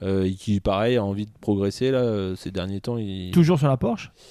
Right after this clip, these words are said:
Speaker 2: ou
Speaker 1: Ouais,
Speaker 2: pas
Speaker 1: lui, il est sur la G T trois R S pour l'instant.
Speaker 2: D'accord.
Speaker 1: Ouais.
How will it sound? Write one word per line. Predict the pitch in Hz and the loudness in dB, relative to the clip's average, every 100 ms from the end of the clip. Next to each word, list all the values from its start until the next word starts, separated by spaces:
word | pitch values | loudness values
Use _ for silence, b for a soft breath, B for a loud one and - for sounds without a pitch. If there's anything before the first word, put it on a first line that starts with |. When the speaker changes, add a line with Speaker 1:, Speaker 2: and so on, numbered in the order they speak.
| B B B B | B B B B
Speaker 2:
ou | - | 0
Speaker 1:
Ouais, | 107 | 4
Speaker 2:
pas | 151 135 | 4 4
Speaker 1:
lui, | 110 139 | 4 4
il | 143 | 4
est | |
sur | 123 139 | 0 -4
la | 127 120 | -8 -8
G | 131 | -8
T | 139 | -12
trois | 131 135 123 | -6 -2 0
R | 117 | 0
S | 160 | -2
pour | - | -4
l'instant. | 113 120 135 156 160 - | -4 0 2 0 -2 -12
Speaker 2:
D'accord. | |
Speaker 1:
Ouais. | 98 | -16